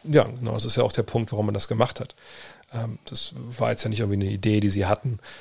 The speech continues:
zu Beginn, ähm, der N B A,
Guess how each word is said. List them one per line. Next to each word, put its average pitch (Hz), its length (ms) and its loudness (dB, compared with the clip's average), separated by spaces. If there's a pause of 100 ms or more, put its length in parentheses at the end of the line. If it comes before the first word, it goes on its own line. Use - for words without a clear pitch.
(300)
zu - 140 -2
Beginn, 107 600 2
ähm, - 500 -6 (640)
der 123 340 -2
N 127 140 0
B 117 120 2
A, 117 380 2